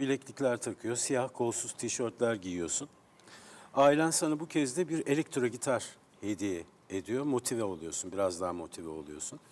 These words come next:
Derslerin, özellikle de matematiğin çok iyi. Spora devam ediyor, konser videolarını izliyorsun. Metal müzik kanına işte tam da bu dönemde giriyor.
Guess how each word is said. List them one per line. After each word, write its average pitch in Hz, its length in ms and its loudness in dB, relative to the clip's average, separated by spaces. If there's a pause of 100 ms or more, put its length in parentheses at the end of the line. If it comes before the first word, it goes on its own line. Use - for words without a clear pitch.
(540)
Derslerin, 151 440 6
özellikle 160 580 2
de 113 80 0
matematiğin 143 640 0
çok 147 300 -4
iyi. 92 140 -4 (380)
Spora 175 480 4
devam 175 360 8
ediyor, 120 300 0
konser 147 460 4
videolarını 131 540 0
izliyorsun. 92 520 -6 (380)
Metal 151 320 4
müzik 151 320 -2
kanına 135 440 0 (560)
işte - 200 -4
tam 170 260 2
da 156 120 -2
bu 156 100 0
dönemde 98 500 2 (160)
giriyor. 98 360 -4